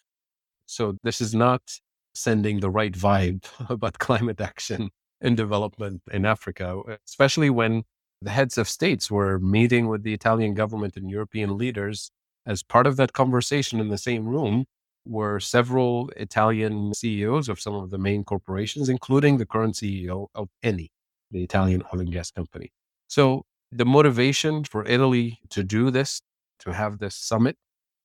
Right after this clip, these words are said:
just to put it in context, Italy is presiding the G seven. So it has that platform. Italy is the gateway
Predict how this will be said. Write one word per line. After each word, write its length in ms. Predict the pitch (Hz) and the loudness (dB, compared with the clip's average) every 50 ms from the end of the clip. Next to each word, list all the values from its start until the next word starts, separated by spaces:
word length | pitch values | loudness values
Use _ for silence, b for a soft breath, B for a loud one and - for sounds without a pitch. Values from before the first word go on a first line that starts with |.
| _ _ | _ _
just 180 | 107 101 - - | -10 -8 -6 -8
to 60 | 107 | -4
put 140 | - 120 110 | 0 0 0
it 140 | 107 90 104 | 2 2 2
in 100 | 95 92 | 0 2
context, 540 | - - 117 107 - 117 107 - - - _ - | 2 2 2 2 0 -4 -6 -6 -10 -16 _ -8
Italy 540 | 135 127 98 - 123 117 110 107 107 110 - - | -6 -6 -4 -2 -4 -4 -4 -4 -6 -8 -10 -8
is 360 | 110 101 98 95 92 - - - | -8 -8 -6 -8 -8 -12 -8 -4
presiding 640 | - 101 92 92 104 107 110 104 110 107 104 101 | -4 -2 0 2 2 2 2 0 -2 -4 -6 -6
the 100 | 95 95 | -6 -8
G 220 | 87 - 104 101 | -6 -6 -6 -6
seven. 380 | 92 - 98 95 110 131 160 165 _ _ _ _ _ _ _ _ | -6 -6 -8 -8 -6 -6 -6 -8 _ _ _ _ _ _ _ _
So 160 | - - 101 98 | -10 -8 -6 -6
it 80 | 87 | -4
has 260 | 92 107 104 101 95 | -2 0 0 0 0
that 180 | - 101 92 - _ - - | -2 -6 -6 -6 _ -12 -6
platform. 580 | - 98 98 92 - - 104 98 101 110 117 - | -2 -2 -2 -2 -2 -2 0 0 0 0 -2 -2
Italy 400 | - 117 - - 127 120 117 113 | -4 -4 -2 0 0 2 2 0
is 160 | 110 104 95 | -2 -2 -2
the 80 | 98 101 | -2 -2
gateway 720 | 98 95 107 113 120 120 - - 113 110 107 113 151 160 | -2 0 -2 -2 -2 -4 -4 -4 -4 -2 -2 -2 -2 -4